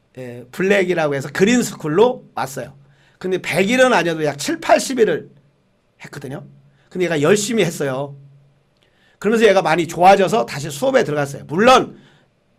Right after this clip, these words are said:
정상적인 것보다는 조금 떨어지고 못 어울리고 못 앉아있지만 하여튼 그래도 수업에 앉아있는 게 공부야. 앉아있는 게 공부야.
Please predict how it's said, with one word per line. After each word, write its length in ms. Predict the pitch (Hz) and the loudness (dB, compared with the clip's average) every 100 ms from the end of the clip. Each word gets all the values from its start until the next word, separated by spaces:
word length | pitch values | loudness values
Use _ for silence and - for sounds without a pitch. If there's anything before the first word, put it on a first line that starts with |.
| _ _ _ _ _ | _ _ _ _ _
정상적인 840 | - 185 214 254 262 262 247 247 | -6 -2 0 0 2 2 2 0
것보다는 320 | 226 214 202 | 0 0 0
조금 440 | 202 269 302 302 240 | 2 4 4 2 2
떨어지고 600 | 294 302 277 185 143 - | 6 8 6 4 -4 -6
못 280 | 156 185 208 | 0 2 8
어울리고 800 | 240 247 226 175 147 196 - - _ _ | 10 10 8 2 2 -2 -2 -8 _ _
못 220 | 147 175 | -4 2
앉아있지만 640 | 220 226 226 196 202 247 | 4 4 4 2 2 2
하여튼 260 | - 247 311 | 4 2 2
그래도 420 | 180 254 277 - - _ _ _ _ _ - | 4 2 2 -2 -8 _ _ _ _ _ -12
수업에 500 | - 320 311 180 - | 4 6 8 6 2
앉아있는 520 | 156 214 254 269 254 | 2 6 8 8 6
게 80 | 247 | 4
공부야. 600 | - 226 226 233 240 - _ _ _ - | 4 4 8 8 4 -6 _ _ _ 0
앉아있는 440 | 196 233 247 233 | 2 6 6 8
게 80 | 220 | 4
공부야. 440 | 202 214 208 202 | 2 4 4 4